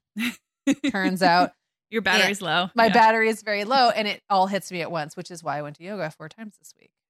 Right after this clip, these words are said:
Speaker 2: And
Speaker 1: Mm-hmm.
Speaker 2: probably why I feel remarkably better today than I did Monday. I mean, I don't always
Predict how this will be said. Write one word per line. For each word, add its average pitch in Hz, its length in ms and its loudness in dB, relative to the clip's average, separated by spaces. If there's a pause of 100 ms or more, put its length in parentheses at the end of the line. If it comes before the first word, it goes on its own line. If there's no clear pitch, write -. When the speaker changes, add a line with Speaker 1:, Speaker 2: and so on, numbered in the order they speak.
Speaker 2:
And 262 160 -2
Speaker 1:
Mm-hmm. 220 80 -10
Speaker 2:
probably 311 420 0
why 190 300 2
I 196 60 0
feel 175 480 0 (180)
remarkably 214 640 0
better 175 240 2
today 190 440 0
than 185 120 -4
I 170 60 -2
did 180 140 -4
Monday. 254 500 -4
I 196 80 -2
mean, 220 280 2 (420)
I 214 60 4
don't 254 220 4 (100)
always 208 960 0